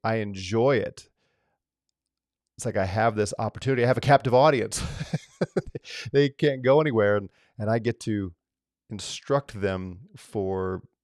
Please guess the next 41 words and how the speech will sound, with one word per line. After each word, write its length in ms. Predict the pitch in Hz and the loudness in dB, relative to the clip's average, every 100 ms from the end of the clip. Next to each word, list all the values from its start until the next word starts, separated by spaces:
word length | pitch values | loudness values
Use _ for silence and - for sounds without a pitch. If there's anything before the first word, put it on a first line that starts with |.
| _ | _
you 140 | - - | -18 -16
know, 60 | |
forty-five 560 | - 120 113 - 95 90 | -8 -6 -6 -2 -4 -2
minutes. 280 | 92 92 - | -8 -8 -6
One 120 | 117 | -2
time 120 | 113 | 0
I 100 | 101 | -2
preached 380 | - 117 - - | -2 -4 -4 -8
for, 360 | 104 101 92 - - - - _ | -2 0 -2 -6 -20 -20 -20 _
I 120 | 117 | -4
forget 340 | 113 87 101 | -4 -4 -4
if 100 | 92 | -4
it 60 | 87 | -6
was 280 | 101 95 87 | -6 -6 -10
sixty-three 1000 | - - - 120 - - 107 - 110 104 | -16 -16 -12 -12 -12 -12 -12 -8 -6 -4
minutes 360 | 101 104 - | -4 -6 -6
or 80 | 101 | -6
whatever, 460 | 98 101 98 104 104 | -2 -2 0 0 0
and, 260 | 90 92 - - | -4 -10 -18 -18
uh, 240 | - - - - - | -14 -14 -16 -14 -4
everyone 260 | 110 110 | -2 -2
said, 260 | 120 113 - | 0 -2 -2
"Keep 180 | 180 156 | -6 6
going." 380 | 185 185 170 | 8 10 8
And 120 | 147 123 | 6 2
it 80 | |
was 140 | 110 110 | 0 -4
great. 400 | - 131 190 120 | 0 2 4 2
It 100 | 107 | 2
wasn't, 380 | 120 127 120 120 | 0 0 -4 0
uh, 200 | 107 104 - _ | 0 -2 -10 _
you 100 | - | -12
know, 60 | 101 | -10
"I 60 | 98 | -6
can't 180 | 135 | -4
believe 140 | 117 107 | -4 -2
you 100 | 104 | -2
went 140 | 156 | -4
so 80 | 107 | -4
long." 180 | 95 98 | -2 -2
Like, 140 | 95 | -6